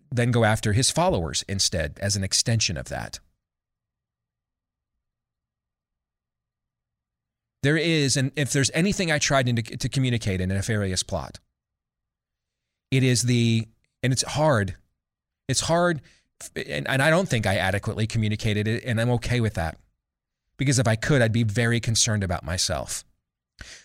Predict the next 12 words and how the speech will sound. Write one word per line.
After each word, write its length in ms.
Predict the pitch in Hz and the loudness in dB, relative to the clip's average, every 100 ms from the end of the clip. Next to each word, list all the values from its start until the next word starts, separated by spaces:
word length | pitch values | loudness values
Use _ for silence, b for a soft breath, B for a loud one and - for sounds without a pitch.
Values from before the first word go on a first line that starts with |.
| B | B
But 100 | 135 | -2
one 260 | 131 156 180 | 2 2 2
of 60 | |
the 60 | 165 | 0
things, 540 | - 143 139 131 - - | 2 2 2 2 0 -2
uh, 160 | 117 113 | -4 -2
even 200 | 123 107 | 0 2
more 160 | 107 107 | 2 0
than 100 | 98 | 0
I 120 | 98 | 0
already 240 | 101 101 | 0 2
am, 220 | 120 98 | 2 0